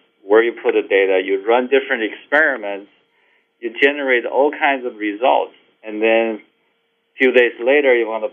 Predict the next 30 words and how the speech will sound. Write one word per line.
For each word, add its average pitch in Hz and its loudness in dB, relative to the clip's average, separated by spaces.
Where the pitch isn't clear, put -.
publish 123 0
paper 156 2
and 117 0
say, 120 4
"Wh-, 143 -2
h-, 180 -4
how 208 0
did 208 0
I 160 2
generate 147 -2
that 170 -2
piece 139 -10
of 104 -12
data? 87 2
What, 131 -2
what, - 0
what 139 2
algorithm 143 -2
did 110 -6
I 107 2
use? 101 -4
Uh, 107 2
h-, - 0
how, 156 0
what 156 -2
parameters 151 -2
I, 107 0
I, 98 -4
I - -2
use?" 92 -12